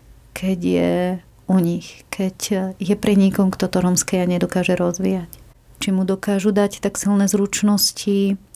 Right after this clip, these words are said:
ako bojovať s intoleranciou v okolí?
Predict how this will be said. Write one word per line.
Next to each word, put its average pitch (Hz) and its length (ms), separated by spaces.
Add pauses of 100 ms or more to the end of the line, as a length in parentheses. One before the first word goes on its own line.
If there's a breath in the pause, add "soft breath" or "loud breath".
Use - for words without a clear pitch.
(160)
ako 202 720 (160)
bojovať 208 720
s - 60 (100)
intoleranciou 185 720
v 170 160
okolí? 180 340